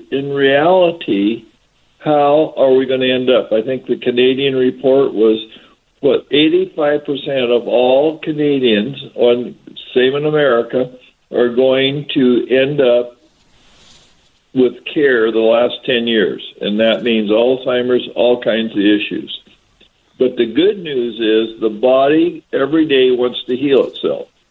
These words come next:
Every single day, its object is it wants to heal itself.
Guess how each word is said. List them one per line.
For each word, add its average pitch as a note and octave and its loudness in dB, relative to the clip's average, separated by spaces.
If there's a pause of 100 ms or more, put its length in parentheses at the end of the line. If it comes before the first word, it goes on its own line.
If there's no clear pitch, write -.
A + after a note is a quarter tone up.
(500)
Every F#3 0
single D#3 -4
day, B2 0 (400)
its B2+ 0
object B2 0
is A#2+ 2
it - -2
wants A2+ -4
to A2+ -2
heal G#2+ 0
itself. - -8